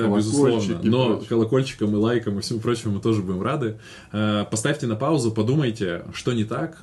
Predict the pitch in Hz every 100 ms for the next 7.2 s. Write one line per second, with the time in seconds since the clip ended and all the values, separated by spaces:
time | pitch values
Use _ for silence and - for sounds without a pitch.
0 | - 101 98 92 104 113 143 110 - -
1 | 120 104 - 87 104 92 - 92 110 135
2 | 135 113 110 117 127 147 143 107 110 117
3 | 160 160 117 110 117 107 101 104 127 135
4 | 110 101 101 95 90 104 98 92 95 104
5 | 101 92 90 - - 104 101 90 82 90
6 | 98 85 80 92 87 92 87 90 98 165
7 | - -